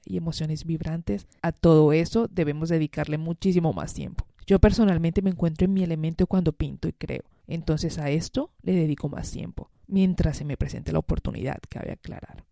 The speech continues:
No hay nada en el ámbito creativo que me haga más feliz que pintar, crear, aprender y mejorarlo.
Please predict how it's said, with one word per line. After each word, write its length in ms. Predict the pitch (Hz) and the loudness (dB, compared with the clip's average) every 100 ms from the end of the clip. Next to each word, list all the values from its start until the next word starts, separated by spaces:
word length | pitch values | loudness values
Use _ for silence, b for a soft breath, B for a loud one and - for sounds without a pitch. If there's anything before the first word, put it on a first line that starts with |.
| _ | _
No 280 | 180 190 208 | 6 8 8
hay 120 | 262 | 4
nada 240 | 247 214 | 2 2
en 100 | 220 | 2
el 80 | 214 | 2
ámbito 300 | 170 165 196 | 0 2 0
creativo 400 | - 160 160 165 | 0 0 0 0
que 100 | - | 0
me 100 | 165 | -4
haga 160 | 151 156 | -2 -2
más 220 | 156 160 | -2 -2
feliz 300 | - 165 165 | -2 -2 -2
que 100 | 180 | -2
pintar, 520 | 160 143 - - - - _ | -2 -4 -10 -10 -12 -14 _
crear, 520 | 180 156 147 160 175 - _ | -2 0 0 -4 -8 -14 _
aprender 640 | 170 156 151 156 170 - - | -2 -2 0 0 -2 -2 -4
y 80 | |
mejorarlo. 680 | 170 151 156 160 170 - - | -2 -2 -2 -4 -6 -8 -10